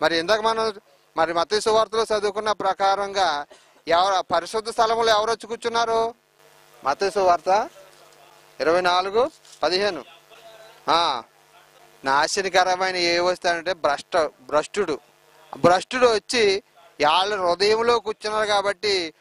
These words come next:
వాళ్ళని ఏమంటున్నాడంటే, "దేవుని కోసం శ్రమ పడొద్దు, నువ్వు దేవుని కోసం శ్రమ పడితే నువ్వు పరలోకం వెళ్ళిపోతావు, నువ్వు దేవుని కోసం శ్రమ పడకోకుండా చక్కగా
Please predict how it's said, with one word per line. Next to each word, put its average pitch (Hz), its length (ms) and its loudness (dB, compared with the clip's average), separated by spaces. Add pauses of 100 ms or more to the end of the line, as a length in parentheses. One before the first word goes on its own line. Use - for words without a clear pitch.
(220)
వాళ్ళని 165 360 0
ఏమంటున్నాడంటే, 185 460 -2
"దేవుని 175 300 0
కోసం 170 260 0
శ్రమ 170 240 -2
పడొద్దు, 170 360 0
నువ్వు 165 440 -2 (500)
దేవుని 202 320 2
కోసం 214 340 0
శ్రమ 208 240 0
పడితే 202 280 0
నువ్వు 202 200 0
పరలోకం 196 340 2
వెళ్ళిపోతావు, 185 680 -2 (380)
నువ్వు 170 100 2
దేవుని 202 320 2
కోసం 220 300 0
శ్రమ 202 200 0
పడకోకుండా 196 600 0
చక్కగా 180 840 -4